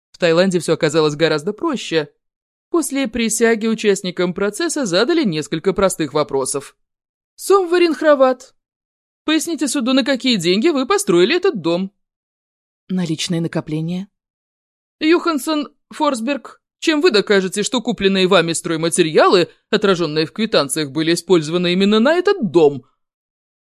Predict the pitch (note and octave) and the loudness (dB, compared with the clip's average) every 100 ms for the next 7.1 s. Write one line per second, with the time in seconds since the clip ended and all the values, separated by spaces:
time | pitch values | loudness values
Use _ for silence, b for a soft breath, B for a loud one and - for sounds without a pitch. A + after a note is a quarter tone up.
0 | _ _ _ - E3 D3+ C#3+ B2+ - A2 | _ _ _ -10 -6 -4 -6 -8 -12 -8
1 | A#2+ D#3+ _ _ _ _ _ _ _ _ | -8 -8 _ _ _ _ _ _ _ _
2 | _ _ _ _ - A#3+ G4 G4 - F#4 | _ _ _ _ -4 0 0 0 0 2
3 | C#4 G#3+ D#3+ D#3+ C4 C#4 D4+ C#4+ A3 D3 | 4 6 4 2 0 -2 -2 -4 -2 -4
4 | C#3+ D3+ D#3+ _ _ _ _ _ _ _ | -2 -4 -6 _ _ _ _ _ _ _
5 | _ _ _ _ - D4+ - F4+ D4+ C#4+ | _ _ _ _ -4 -2 0 0 2 4
6 | A3+ G#3+ - b b _ _ _ - F3 | 6 4 -2 b b _ _ _ -6 -4
7 | - | -4